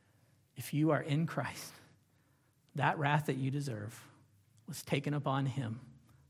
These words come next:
upon the cross, as he became sin for you, so that in him you might become the righteousness of God. God is still just and the justifier. He didn't just overlook your sin and say, "Eh,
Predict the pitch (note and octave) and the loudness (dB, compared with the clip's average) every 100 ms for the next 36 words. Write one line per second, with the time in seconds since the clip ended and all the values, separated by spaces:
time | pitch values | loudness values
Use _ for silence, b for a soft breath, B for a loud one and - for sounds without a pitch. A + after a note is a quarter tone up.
0 | - B2 C3+ C3+ D3 C3+ A#2+ - - B2+ | -12 -2 0 2 0 -4 -6 -8 -12 -8
1 | C3 B2+ C#3+ D3 C#3 C3 B2+ C3+ C3 D3+ | -4 -2 -2 -2 -2 -2 -4 -4 -4 -6
2 | A#2 A#2 - - b b b b b b | -8 -10 -16 -20 b b b b b b
3 | b b - B2+ C3+ C#3+ C3+ C3 C3 C3 | b b -2 0 2 4 4 4 4 4
4 | B2 B2 C3+ B2+ C3 C3 B2 A#2 A#2+ C3 | 2 0 -4 -4 -2 -2 -2 -4 -4 -8
5 | - A#2+ C3+ C3 B2+ C#3 D#3+ F3 - - | -6 -6 -6 -4 -2 4 4 4 2 4
6 | E3 D#3+ D3 C3 D3 D3 D#3 - D3 C#3+ | 8 8 6 4 6 6 4 2 2 2
7 | C#3 A#2 - - A#2 - - _ b b | 0 -2 -6 -8 -10 -10 -16 _ b b
8 | b b b b b _ _ _ _ _ | b b b b b _ _ _ _ _
9 | _ _ _ _ - - C#3 D#3 D3 D3+ | _ _ _ _ -12 0 4 6 6 4
10 | - - - C3+ D3+ E3 D#3 D#3 D#3 D#3+ | 0 -8 -4 4 6 6 6 6 4 0
11 | - C3+ B2+ B2+ B2+ D3 D3+ A3+ | 0 -2 -2 0 -2 0 0 4